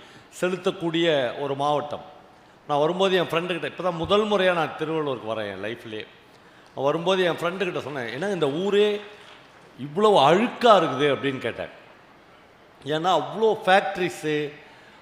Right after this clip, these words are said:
அவ்வளவு உழைப்பாளி மக்கள், அஹ், அவ்வளவு தினந்தோறும் உழைச்சிட்டு போய் வீட்ல சாப்பிட்ற மக்கள் இருக்கிற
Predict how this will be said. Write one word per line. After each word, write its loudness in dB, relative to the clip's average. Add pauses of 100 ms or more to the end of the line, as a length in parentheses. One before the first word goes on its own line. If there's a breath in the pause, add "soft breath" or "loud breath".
அவ்வளவு 2
உழைப்பாளி 6
மக்கள், -2 (640)
அஹ், -8
அவ்வளவு 2 (180)
தினந்தோறும் 0
உழைச்சிட்டு -2
போய் -2
வீட்ல -4
சாப்பிட்ற 0
மக்கள் -4
இருக்கிற -4